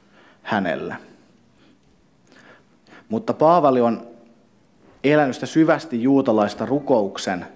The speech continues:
elämää, minkä ytimessä on etsiä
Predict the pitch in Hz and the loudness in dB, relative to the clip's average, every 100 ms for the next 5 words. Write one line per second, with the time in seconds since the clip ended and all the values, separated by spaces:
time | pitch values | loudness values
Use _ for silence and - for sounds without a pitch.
0 | - - - - 123 131 127 110 98 95 | -20 -20 -20 -6 2 4 4 2 -4 -6
1 | 95 - - _ _ - - - 127 123 | -8 -12 -20 _ _ -20 -16 -4 0 0
2 | - 175 - 127 104 - - 101 - 120 | 2 0 2 0 0 -4 -2 -2 -4 -8
3 | 110 131 151 151 - 113 104 | -8 -2 -2 -2 -8 -2 -2